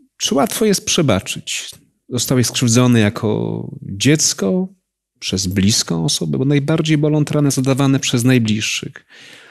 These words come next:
Zostałeś skrzywdzona przez męża, czy też czasami odwrotnie. Mm,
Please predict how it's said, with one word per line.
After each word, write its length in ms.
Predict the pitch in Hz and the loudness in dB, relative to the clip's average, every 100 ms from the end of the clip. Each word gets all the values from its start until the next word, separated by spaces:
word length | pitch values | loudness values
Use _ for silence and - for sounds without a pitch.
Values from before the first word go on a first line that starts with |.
| - | -10
Zostałeś 280 | 131 - 131 | -6 0 0
skrzywdzona 680 | - - 123 110 123 117 110 | 0 0 2 4 4 4 2
przez 840 | 113 - 110 104 - - - - - | 0 -2 0 0 0 -2 -2 -6 -2
męża, 580 | 113 104 107 107 107 185 226 | 2 4 4 4 2 0 -2
czy 100 | - | -6
też 640 | 110 - - - - - 120 | -4 -4 -4 -4 -4 -6 -6
czasami 560 | - - 113 113 107 - | -4 -2 0 2 0 0
odwrotnie. 760 | 117 107 104 - 131 139 160 - _ _ - _ _ _ _ _ - | 2 2 2 0 -4 -2 -4 -6 _ _ -20 _ _ _ _ _ -6
Mm, 280 | 123 113 | -2 0